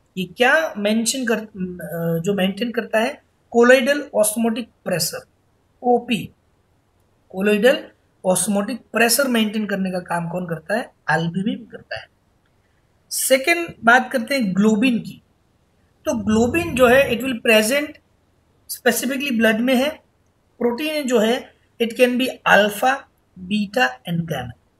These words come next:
तीन अलग-अलग type है। किसकी बात कर रहा हूँ मैं?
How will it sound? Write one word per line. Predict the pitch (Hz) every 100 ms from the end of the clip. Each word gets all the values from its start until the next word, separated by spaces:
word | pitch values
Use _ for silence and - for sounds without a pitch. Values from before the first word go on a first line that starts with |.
| _ _ -
तीन | 285 330
अलग-अलग | - 220 220 220 190
type | 214 180 170
है। | 151 - _ _ _ _ _
किसकी | 208 - 233
बात | 226 226
कर | 226
रहा | 233
हूँ |
मैं? | 294